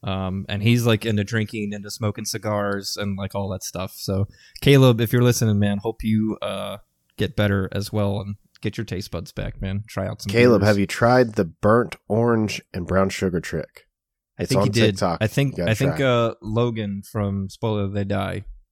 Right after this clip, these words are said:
Speaker 1: uh, tried that.
Speaker 2: Okay.
Speaker 1: Or suggested that, so.
Speaker 2: 'Cause there have been a few other things, like, like, for the smell, like, I've seen, like,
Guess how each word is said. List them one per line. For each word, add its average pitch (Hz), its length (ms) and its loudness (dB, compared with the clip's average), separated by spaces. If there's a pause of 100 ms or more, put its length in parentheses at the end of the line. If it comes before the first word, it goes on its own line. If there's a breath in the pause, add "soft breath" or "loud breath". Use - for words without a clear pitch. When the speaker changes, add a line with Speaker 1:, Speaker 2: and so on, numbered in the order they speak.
Speaker 1:
uh, 95 220 -8
tried - 280 -8
that. 90 220 -8 (180)
Speaker 2:
Okay. 101 280 4
Speaker 1:
Or 101 340 -4 (160)
suggested - 480 -10
that, - 220 -12
so. - 160 -10 (720 soft breath)
Speaker 2:
'Cause 101 160 2
there 131 120 6
have 120 100 6
been 117 100 6
a 101 60 2
few 120 240 4
other 98 160 4
things, 87 240 -2
like, 95 140 0 (100)
like, 104 260 2
for - 140 -2
the 98 100 0
smell, 107 600 4
like, 85 260 -4
I've 98 300 -2
seen, 101 440 0
like, 95 200 -2